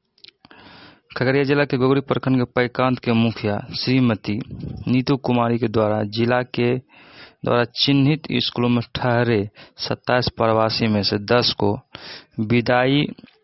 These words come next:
के समय मुखिया प्रतिनिधि नीतू कुमारी के द्वारा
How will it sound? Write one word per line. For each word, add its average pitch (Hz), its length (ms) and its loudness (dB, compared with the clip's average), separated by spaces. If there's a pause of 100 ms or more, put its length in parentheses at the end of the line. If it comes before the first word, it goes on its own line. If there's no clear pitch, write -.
(160)
के 131 420 0
समय 113 520 0 (640)
मुखिया 123 340 0
प्रतिनिधि 113 600 0
नीतू 117 320 2 (140)
कुमारी 117 440 2
के 107 420 -2
द्वारा 107 420 0